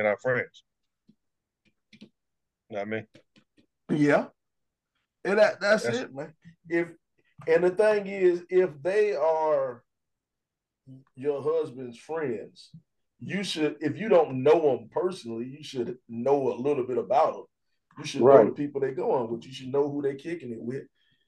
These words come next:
Speaker 2: And, you know, man, brothers just won't go and have, brothers won't go talk a little bit of shit and have fun.
Speaker 3: There you go, Sly. You back with us, boy.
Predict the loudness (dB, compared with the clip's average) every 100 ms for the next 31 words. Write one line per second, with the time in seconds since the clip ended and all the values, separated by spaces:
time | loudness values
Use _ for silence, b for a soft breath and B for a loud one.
0 | _ -8 -4 -2 -2 -2 2 2 2 -4
1 | _ _ _ _ _ _ _ _ _ _
2 | -12 -8 -4 -4 -6 -4 -2 0 0 -2
3 | -4 -2 -2 -2 -4 -2 -4 -6 -14 -20
4 | _ _ -4 -4 -2 -4 -2 -2 -2 -4
5 | -4 0 0 -4 -6 -4 -2 -4 -4 -4
6 | -6 -6 _ _ _ _ -4 -2 -2 -2
7 | -4 -4 -6 -6 -8 -14 _ _ _ 4
8 | 8 8 10 8 6 6 6 6 6 6
9 | 6 6 6 6 2 2 2 2